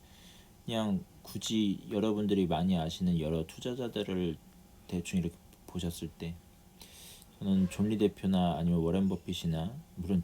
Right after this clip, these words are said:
물론 지식적인 건 많이 다를 수 있겠지만 그분들의 의견과 많이, 어, 공감을 하고 그리고 그분들이 말하는 방식과 비슷하다고 생각합니다. 저는 복잡한 거 얘기를 하질 않아요.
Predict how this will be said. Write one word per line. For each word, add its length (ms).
물론 260
지식적인 580
건 140
많이 180
다를 240
수 120
있겠지만 500
그분들의 840
의견과 880
많이, 560
어, 640
공감을 440
하고 340
그리고 300
그분들이 460
말하는 760
방식과 460
비슷하다고 420
생각합니다. 500
저는 360
복잡한 440
거 120
얘기를 240
하질 200
않아요. 260